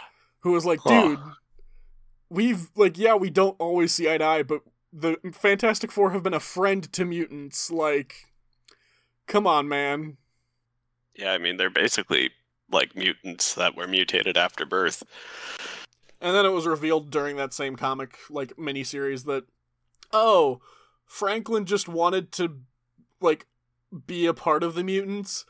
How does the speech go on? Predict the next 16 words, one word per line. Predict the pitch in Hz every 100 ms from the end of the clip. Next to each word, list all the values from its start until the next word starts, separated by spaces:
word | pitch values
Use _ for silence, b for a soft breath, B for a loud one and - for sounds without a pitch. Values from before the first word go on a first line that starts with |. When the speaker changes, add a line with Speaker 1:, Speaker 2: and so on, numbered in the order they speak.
| b b b
Speaker 1:
so | - 165
he | 170
used | 175 202 202
his | 190
god | 139 165 156 160
tier | 170 165
abilities | 156 156 156 151
to | 156
give | 135 156 156
himself | 143 156 135 -
the | 131
X | 131 -
gene. | 127 139 156 _ _ _ _ _ _ _ _ _ _ _ _ -
Speaker 2:
<laughs> | 143 151 - -
Speaker 1:
Subconsciously. | - 180 143 160 143 139 147 139 156 _ _ _ _ _ _ _ - - _ - - - _ 254 - _ _ _ _ _ _ - B B B - _ _ _ -
Speaker 2:
Uh, | - 113 117 113 110 107 101 101 98 95 95 98